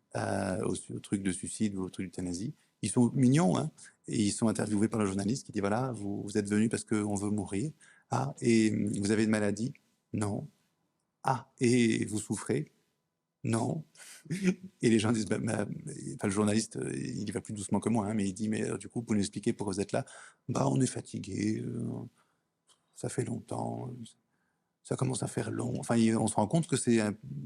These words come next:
une perte du goût de la vie, mais qui n'est pas ni souffrance, ni maladie, ni rien du tout. C'est des petits vieux qui vont très bien, mais ils veulent, ils veulent mourir parce que, voilà, ils ont assez vécu. Alors, je suis pas dans leur tête, mais, euh, la loi,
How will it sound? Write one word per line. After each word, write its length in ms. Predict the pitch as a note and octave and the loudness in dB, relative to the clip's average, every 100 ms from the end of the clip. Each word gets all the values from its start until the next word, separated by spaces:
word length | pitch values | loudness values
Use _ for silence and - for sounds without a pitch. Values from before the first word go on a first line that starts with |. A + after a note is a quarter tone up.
| C3 | -4
une 140 | A#2 | 0
perte 260 | D3 D3 - | 2 2 2
du 100 | A2 | 0
goût 180 | A#2 | 2
de 100 | C3 | 4
la 100 | G#2+ | 4
vie, 220 | F#2+ B2 - _ - | 4 -2 -4 _ -2
mais 100 | G#2+ | -2
qui 140 | - | 4
n'est 140 | G#2 G#2 | 4 4
pas 380 | B2 B2+ A#2+ G#2+ | 2 4 2 4
ni 120 | G#2+ | 2
souffrance, 560 | A2 A2 F#2 A#2 C3+ - | 2 -4 0 2 2 4
ni 120 | A2+ | 6
maladie, 520 | A2 G2+ G2 G#2+ C3+ | 6 4 0 -2 0
ni 200 | B2 G#2+ | 2 2
rien 140 | G#2 C3 | 2 -2
du 100 | G2+ | -2
tout. 160 | C#3+ D3 - _ | -6 -8 -14 _
C'est 100 | A2 | 4
des 80 | A2 | 4
petits 200 | G#2+ A2 | 4 0
vieux 100 | A#2 | 0
qui 80 | |
vont 100 | - | -2
très 160 | G#2 - | -4 -4
bien, 220 | F2+ - - - - | -4 -6 -6 -16 -6
mais 160 | A#2+ A#2+ | 2 6
ils 180 | A2+ G#2+ | 6 6
veulent, 280 | A2+ A2 G#2+ - | 4 2 0 -2
ils 140 | C3+ | 2
veulent 140 | B2 | 4
mourir 400 | C#3+ A#2 G2 G2 - | 4 2 2 -2 -2
parce 160 | - | -8
que, 360 | - G#2 G2+ F#2+ G2 | 0 2 4 0 -2
voilà, 280 | G2 - - | -4 -4 -2
ils 160 | A2 | 2
ont 60 | A2 | 2
assez 220 | G#2 B2 | 2 2
vécu. 320 | G#2+ G2 G2+ - | 2 2 -4 -2
Alors, 200 | A#2+ G#2 | 2 2
je 100 | F#2 | 2
suis 160 | F2+ - | -4 -2
pas 100 | G2 | -2
dans 80 | G2 | 0
leur 120 | F#2+ | -2
tête, 220 | D3 D3 - - - - | -4 -6 -14 -20 -20 0
mais, 320 | G#2 B2 C#3 | 6 6 4
euh, 140 | B2+ G#2 | 2 2
la 140 | G#2+ | 2
loi, 440 | G#2+ B2 E3 - | 4 4 4 0